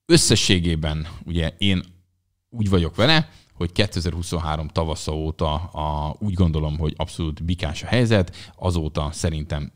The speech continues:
lehet is látni, ugye, ö, megyünk felfelé. Igen, tudom, hogy mindig vannak ezek a, a medvés hírek, meg az ember, ö, csomó youtuber teledobálja ezzel. Ennek ellenére én ezt továbbra is bikásnak látom,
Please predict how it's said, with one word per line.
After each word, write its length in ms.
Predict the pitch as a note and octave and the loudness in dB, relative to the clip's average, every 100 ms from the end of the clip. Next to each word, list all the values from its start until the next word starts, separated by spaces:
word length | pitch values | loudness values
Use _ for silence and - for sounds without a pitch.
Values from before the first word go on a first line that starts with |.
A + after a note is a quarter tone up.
| - F2+ | -14 -6
lehet 220 | D#2+ D#2 | -6 -6
is 100 | - | -8
látni, 280 | D#2+ - D2+ | -8 -6 -6
ugye, 200 | D2 D2 - | -6 -6 -6
ö, 220 | E2 D2 | -4 -2
megyünk 320 | D2 E2+ D#2 D2+ | -2 -4 -4 -8
felfelé. 540 | - A#2 - C#3 D#3+ D#3+ - - | 0 2 4 6 6 4 -6 -6
Igen, 260 | C3 C#3 B2+ | 2 4 6
tudom, 180 | A2 G2 | 4 4
hogy 100 | F#2 | 6
mindig 220 | F#2+ E2+ | 4 4
vannak 260 | E2+ D#2 | 2 0
ezek 240 | D#2+ D#2 D#2 | -2 -4 -2
a, 220 | D2+ D2+ | -2 -4
a 240 | - D2+ D2+ | -4 -4 -2
medvés 420 | E2 D#2 D2+ - | -2 -2 -4 -2
hírek, 340 | G#2 G2 F2 | 2 2 2
meg 100 | E2 | 0
az 80 | D#2+ | -2
ember, 300 | D#2+ D#2 D2+ | -2 -2 -4
ö, 300 | G1+ C#2+ D2+ | -4 -4 -4
csomó 320 | C#2+ F2 D#2+ D2 D2 | -4 -6 -4 -6 -6
youtuber 440 | E2 E2 D2+ D2 | -6 -6 -6 -4
teledobálja 580 | D#2 D#2 D2+ D2 D2 E2 | -4 -4 -4 -4 -2 0
ezzel. 360 | G2 G#2+ G#2 - - - _ _ | 4 6 4 2 -12 -18 _ _
Ennek 280 | B2+ A2 G2+ | 2 4 4
ellenére 440 | F#2 F2 E2+ E2+ | 4 2 2 0
én 260 | - F2 E2+ | 0 -2 0
ezt 240 | D#2+ - | -2 -4
továbbra 400 | F2 D#2+ D2+ D2+ | -2 -2 -4 -4
is 220 | D2 - C#2 D2 | -6 -8 -8 -8
bikásnak 500 | D#2 D#2 - D#2 - | -8 -8 -8 -12 -10
látom, 560 | D#2 D2+ D2+ D2+ D#2 | -10 -8 -8 -8 -8